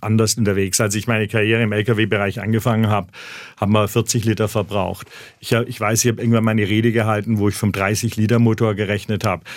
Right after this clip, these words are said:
äh, geredet hab, hab ich Ärger mit meinen Ingenieuren gekriegt. Inzwischen sind wir bei siebenundzwanzig. Es gibt, es gibt Ideen,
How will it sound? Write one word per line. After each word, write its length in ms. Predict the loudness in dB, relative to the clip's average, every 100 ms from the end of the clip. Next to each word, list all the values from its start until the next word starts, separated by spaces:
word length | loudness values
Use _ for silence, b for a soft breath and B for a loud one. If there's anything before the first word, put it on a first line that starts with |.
| B
äh, 120 | -2 0
geredet 460 | 2 0 0 0
hab, 200 | 0 -2
hab 140 | -4 -4
ich 300 | -6 -10 -12
Ärger 380 | -4 0 2 2
mit 180 | 2 2
meinen 240 | 0 0
Ingenieuren 600 | 0 0 2 4 4 4
gekriegt. 520 | 4 2 -2 -4 -4 -14 B B B
Inzwischen 480 | 0 2 2 2
sind 240 | 2 2 2
wir 100 | 2
bei 160 | 2
siebenundzwanzig. 920 | 0 2 2 4 2 0 -2 -2 -4 -4
Es 160 | -4
gibt, 400 | -2 -4 -6 -12
es 380 | -10 -6 -4 -2
gibt 220 | 0 -2
Ideen, 580 | -2 -2 2 2 4 2